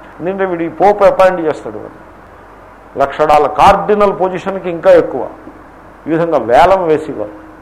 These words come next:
Pope used to sell the posts. Cardinals used to sell the lower posts. ఇది ఖచ్చితంగా ఎలా ఉంది ఇదంటే, అయ్యప్ప టెంపుల్ మేల్తంతి position is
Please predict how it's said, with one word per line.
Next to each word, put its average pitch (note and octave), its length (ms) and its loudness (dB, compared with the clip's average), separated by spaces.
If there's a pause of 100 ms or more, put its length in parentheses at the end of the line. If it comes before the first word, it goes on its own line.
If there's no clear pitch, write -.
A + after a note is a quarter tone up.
(640)
Pope F#3 100 2
used F#3 280 -8
to - 240 -14
sell G#3 420 0
the F#3 80 -6
posts. C#3 500 -8 (1800)
Cardinals F#3 460 0
used E3 320 -10
to E3+ 40 -8
sell F#3+ 300 2
the F3+ 100 -2
lower D#3+ 300 4
posts. B2 460 -8 (2250)
ఇది C#3+ 340 -2
ఖచ్చితంగా E3+ 520 0
ఎలా E3 160 4
ఉంది E3+ 260 2
ఇదంటే, D#3+ 440 0 (520)
అయ్యప్ప G3+ 420 2
టెంపుల్ F3+ 480 -4
మేల్తంతి F3+ 880 -2
position E3+ 500 -4
is D#3+ 460 -4